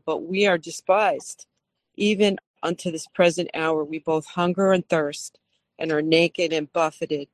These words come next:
and have no certain dwelling place, and labor,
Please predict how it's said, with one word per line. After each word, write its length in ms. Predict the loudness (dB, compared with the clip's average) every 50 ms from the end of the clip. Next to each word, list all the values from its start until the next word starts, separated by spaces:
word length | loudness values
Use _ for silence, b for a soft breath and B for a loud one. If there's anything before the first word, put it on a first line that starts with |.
| _ _ _ _ -10 -10
and 140 | -8 -6
have 260 | -2 0 0 0 0 -2
no 180 | -2 -2 -2 -2 -4 -8 -20 _ _ -2
certain 240 | 0 0 0 0 -4
dwelling 380 | -4 -2 -2 0 0 -2 -4 -4
place, 560 | _ -4 -2 -2 -2 -4 -8 -14 -14 -16 -16 _ _ -6
and 160 | -2 0 4
labor, 480 | 4 6 6 6 4 4 0 -6 -6